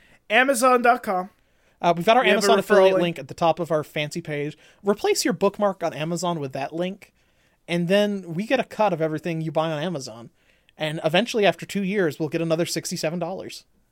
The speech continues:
Speaker 1: Yeah, it's gonna be huge.
Speaker 2: And I can use that to pay for maybe, like, five months worth of hosting.
Speaker 1: Hell yeah.
Speaker 2: Yeah, it's great. So two years, five months, it all works out.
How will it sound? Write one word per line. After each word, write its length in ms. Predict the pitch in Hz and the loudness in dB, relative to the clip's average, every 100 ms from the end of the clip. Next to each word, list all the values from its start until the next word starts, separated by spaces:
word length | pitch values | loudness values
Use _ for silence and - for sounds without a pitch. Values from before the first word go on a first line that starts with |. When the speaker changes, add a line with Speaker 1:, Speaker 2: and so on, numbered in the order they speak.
| _ _ - | _ _ -8
Speaker 1:
Yeah, 280 | 185 202 | -2 -2
it's 100 | 165 | -2
gonna 140 | - 185 | -8 -10
be 80 | 180 | -2
huge. 520 | 202 190 165 - - _ _ _ | 2 2 0 -8 -14 _ _ _
Speaker 2:
And 100 | 156 | 0
I 80 | 160 | 0
can 380 | 175 185 185 214 _ _ | 2 0 -2 -6 _ _
use 260 | 196 170 165 | -4 -4 4
that 220 | 180 180 | 4 4
to 100 | - | -4
pay 220 | - 175 | -2 0
for 400 | 170 175 160 160 160 _ _ _ _ - | 0 -2 -2 -4 -10 _ _ _ _ -6
maybe, 420 | 165 170 160 175 | -2 0 0 2
like, 200 | 165 165 | 2 2
five 400 | - 170 180 170 | 2 4 4 2
months 360 | 160 180 - - | 0 0 -2 -6
worth 260 | 151 156 170 | -2 0 0
of 100 | 151 | 0
hosting. 380 | 175 175 233 - _ _ _ _ _ _ _ _ _ _ _ | -2 -4 -14 -20 _ _ _ _ _ _ _ _ _ _ _
Speaker 1:
Hell 320 | - 185 180 | -6 -2 0
yeah. 460 | 175 185 214 143 139 - | 0 0 0 -6 -10 -8
Speaker 2:
Yeah, 380 | 170 233 185 - _ | -2 0 -2 -8 _
it's 140 | - | -14
great. 380 | - 220 - - | 0 0 0 -4
So 120 | - | -8
two 260 | - - 240 | -6 -6 -6
years, 360 | - 143 160 | -6 -8 -8
five 340 | - 165 185 165 | -6 -4 -4 -6
months, 340 | 127 175 - _ _ | -12 -12 -14 _ _
it 80 | 226 | 2
all 120 | 233 | 4
works 220 | 247 - | 4 2
out. 240 | 254 160 | 0 0